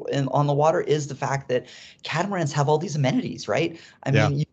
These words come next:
Speaker 1: got a multiple fridges, all these different things. You got water makers and more room for all these kind of systems. And so I think we're getting people on the water that are like, "Yeah, I didn't wanna be in a thirty-foot monohull sailing around the world, but I could do a forty-five-foot catamaran where I've got a big bed and all this and air
Speaker 2: Right.
Speaker 1: conditioning at the dock."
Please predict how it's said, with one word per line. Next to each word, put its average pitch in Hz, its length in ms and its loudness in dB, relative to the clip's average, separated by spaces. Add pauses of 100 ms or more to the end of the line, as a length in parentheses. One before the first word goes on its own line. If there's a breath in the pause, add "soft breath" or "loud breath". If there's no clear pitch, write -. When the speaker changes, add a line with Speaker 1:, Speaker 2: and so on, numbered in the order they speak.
Speaker 1:
got 160 140 2
a 139 40 6
multiple 151 480 0
fridges, 165 840 0
all 143 160 2
these 170 180 0
different 151 200 -6
things. 151 360 -2
You 139 80 -4
got 151 200 2
water 131 260 0
makers 143 420 0
and 127 100 -2
more 135 200 0
room 151 260 0
for 139 300 2 (240 loud breath)
all 131 140 2
these 135 180 -2
kind 139 220 0
of 123 120 0
systems. 156 480 -4
And 131 160 -4
so 143 240 2 (220 loud breath)
I 135 60 -2
think 214 200 -4
we're 139 100 -2
getting 185 220 2
people 185 300 -2
on 156 100 2
the 139 60 4
water 131 320 4
that 156 100 0
are 131 60 2
like, 127 200 4
"Yeah, 160 400 4
I - 40 6
didn't 139 200 0
wanna 277 220 2
be 208 160 -4
in 233 100 -2
a 170 60 -2
thirty-foot 185 480 -2
monohull 151 460 2
sailing 156 280 2
around 135 140 2
the 135 80 -4
world, 135 240 4
but 131 160 0 (240 loud breath)
I 175 100 0
could 175 160 -2
do 370 220 6
a - 40 -6
forty-five-foot - 760 -2
catamaran 175 640 -2
where 139 100 4
I've 139 80 0
got 143 120 0
a 135 40 -2
big 143 320 -4
bed 208 400 4
and 147 80 -6
all 127 160 0
this 170 360 0
and 131 100 -10
air 127 120 0
Speaker 2:
Right. - 80 -6
Speaker 1:
conditioning 156 420 -2
at 156 80 -4
the - 80 -14
dock." 185 360 -2